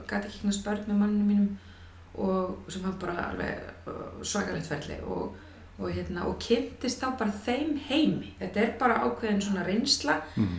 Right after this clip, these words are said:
Speaker 1: sem að allir þeir sem hafa verið þarna skilja,
Speaker 2: Mhm.
Speaker 1: þú veist, og þetta er svona ákveðin tenging og, og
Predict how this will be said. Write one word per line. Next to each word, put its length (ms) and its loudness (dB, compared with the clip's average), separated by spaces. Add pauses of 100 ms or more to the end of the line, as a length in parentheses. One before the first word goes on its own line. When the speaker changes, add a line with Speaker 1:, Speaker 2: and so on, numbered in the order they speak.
Speaker 1:
sem 260 2
að 160 4
allir 300 0
þeir 140 -2
sem 140 2
hafa 200 4
verið 220 4
þarna 340 -2 (180)
skilja, 440 2 (200)
Speaker 2:
Mhm. 100 0 (260)
Speaker 1:
þú 40 0
veist, 180 -2
og 100 0
þetta 260 -2
er 100 -4
svona 220 0
ákveðin 360 2
tenging 440 0
og, 60 0
og 80 -6